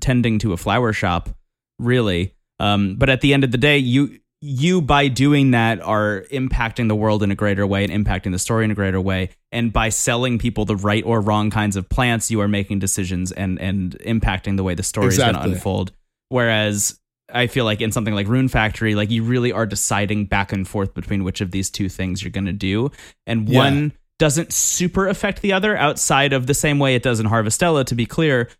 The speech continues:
Speaker 1: which is, like, when you're out in the world and, like, going around in dungeons and killing monsters and stuff, you are picking up resources and things that you can use to make your farm better and vice versa.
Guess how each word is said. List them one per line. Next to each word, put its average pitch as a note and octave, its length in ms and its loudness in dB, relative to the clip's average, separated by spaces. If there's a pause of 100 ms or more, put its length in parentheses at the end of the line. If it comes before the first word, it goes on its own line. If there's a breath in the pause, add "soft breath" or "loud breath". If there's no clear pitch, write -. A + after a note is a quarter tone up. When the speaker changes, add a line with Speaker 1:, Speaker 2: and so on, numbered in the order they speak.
Speaker 1:
which C3 140 -4
is, C3 80 -2
like, C#3 180 -2
when F3+ 140 2
you're C4 140 4
out D#3+ 240 4
in D#3 60 4
the D3 100 2
world C#3 320 4
and, B2 80 2
like, A#2 160 0
going B2 240 2
around A2+ 180 2
in G#2 100 2
dungeons C3 400 2
and A2+ 120 0
killing A#2+ 240 0
monsters A2+ 500 0
and G#2 100 -2
stuff, G2+ 280 -2
you A#2+ 160 2
are A2+ 100 2
picking A2 380 -2
up G#2 280 -2
resources G2+ 600 -4
and G2+ 120 -2
things G2+ 200 -4
that F#2+ 60 -4
you F#2 100 -4
can G2+ 160 -4
use F2+ 160 -2
to - 100 -12
make F2 140 -8
your E2+ 80 -6
farm F2+ 260 -4
better E2 240 -6
and E2 160 -6
vice D#2 200 -6
versa. - 420 -10